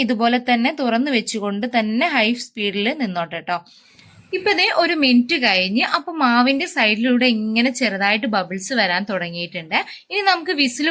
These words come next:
ഊരിയിട്ട് കുക്കറിന്റെ അടപ്പ് വെച്ച് നന്നായിട്ട് അടച്ചു വെക്കാം ട്ടോ. ഇനി നേരെ ഫ്ലെയിം നമുക്ക് സിമ്മിലേക്ക് മാറ്റി കൊടുക്കാം. ഇങ്ങനെ ഒരു ഇരുപത് ഇരുപത്തഞ്ച് മിനിറ്റ് വരെ ലോ ഫ്ലെയിമിൽ വെക്കാം ട്ടോ. അപ്പൊ ദേ ഇരുപത് മിനിറ്റ് കഴിഞ്ഞപ്പം ചെറുതായിട്ട് ഇങ്ങനെ ആവിയൊക്കെ പുറത്തേക്ക് വരുന്നുണ്ടായിരുന്നു.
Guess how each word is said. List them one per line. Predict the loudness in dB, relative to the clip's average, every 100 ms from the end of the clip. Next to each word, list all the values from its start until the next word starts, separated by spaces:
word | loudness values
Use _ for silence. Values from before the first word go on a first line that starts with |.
| 2
ഊരിയിട്ട് | 2 0 0 -2
കുക്കറിന്റെ | -4 0 2 2 2
അടപ്പ് | -2 -6 -2 -2
വെച്ച് | -2 0
നന്നായിട്ട് | 0 0 0 2 2 0
അടച്ചു | -2 -4 -4
വെക്കാം | -4 -8 -12 -4
ട്ടോ. | -4 -4 -20 -4
ഇനി | -2 2
നേരെ | 2 4 2 0 -2
ഫ്ലെയിം | 0 2 2 2
നമുക്ക് | 0 -2 -8 -4
സിമ്മിലേക്ക് | -2 0 -2 -2 -2 -2
മാറ്റി | -2 -10 -12
കൊടുക്കാം. | -12 -6 -6 -6 -10 -20 -12 -6
ഇങ്ങനെ | -2 2 4 2
ഒരു | 2 -2 -4 -2
ഇരുപത് | 0 0 0
ഇരുപത്തഞ്ച് | 2 0 0 -2 -2 0
മിനിറ്റ് | 0 2 2
വരെ | 4 4
ലോ | 4 2 0
ഫ്ലെയിമിൽ | -2 -2 -4 -4
വെക്കാം | -6 -8 -2
ട്ടോ. | -4 -4 -20 -6
അപ്പൊ | -2 2 2
ദേ | 0 -2
ഇരുപത് | 0 2 0 0
മിനിറ്റ് | 0 0 0 0
കഴിഞ്ഞപ്പം | 0 0 -6 -6 -8 -2
ചെറുതായിട്ട് | -4 -2 0 2 2 0 -2
ഇങ്ങനെ | 0 -2 -4 _ _ _ 0 2
ആവിയൊക്കെ | 4 2 0 -2
പുറത്തേക്ക് | -4 -4 -4 -2 0
വരുന്നുണ്ടായിരുന്നു. | 0 0 -6 -6 -8 -4 -4